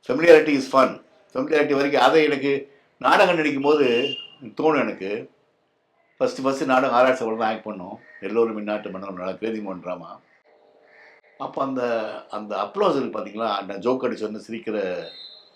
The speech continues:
ஆடியன்ஸ் ரியாக்ஷன் இருக்கு பார்த்தீங்களா, என்னால அவ்வளோ பேர் சிரிக்கிறாங்க அப்படிங்கிற ஒரு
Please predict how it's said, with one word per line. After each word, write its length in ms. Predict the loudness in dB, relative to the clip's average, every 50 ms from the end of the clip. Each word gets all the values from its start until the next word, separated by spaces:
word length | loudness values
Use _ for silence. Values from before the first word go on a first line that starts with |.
| _ _ _ _ -6
ஆடியன்ஸ் 340 | -4 -2 -2 -2 -2 -2
ரியாக்ஷன் 340 | -2 -2 -2 -2 -2 -6 -10
இருக்கு 220 | -12 -12 -14 -16 -18
பார்த்தீங்களா, 440 | -18 -18 -16 -12 -12 -12 -12 -14 _ _ _ _ -12
என்னால 460 | -8 -6 -4 -2 2 2 4 4 4
அவ்வளோ 180 | 4 4 2 2
பேர் 240 | 2 0 -2 -2
சிரிக்கிறாங்க 380 | -4 -4 -2 -2 -2 -2 0 0
அப்படிங்கிற 360 | -2 -2 -2 -4 -8 -6 -4
ஒரு 160 | -6 -6 -8